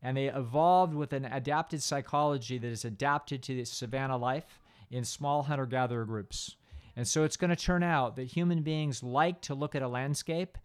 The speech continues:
and they like to look at a landscape that's full of greenery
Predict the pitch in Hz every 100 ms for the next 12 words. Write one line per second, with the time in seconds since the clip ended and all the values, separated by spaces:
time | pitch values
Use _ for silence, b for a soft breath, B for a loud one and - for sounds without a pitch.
0 | b b - 127 127 120 139 170 - 151
1 | 151 135 139 147 147 - 139 127 107 -
2 | 143 135 101 117 135 147 180 214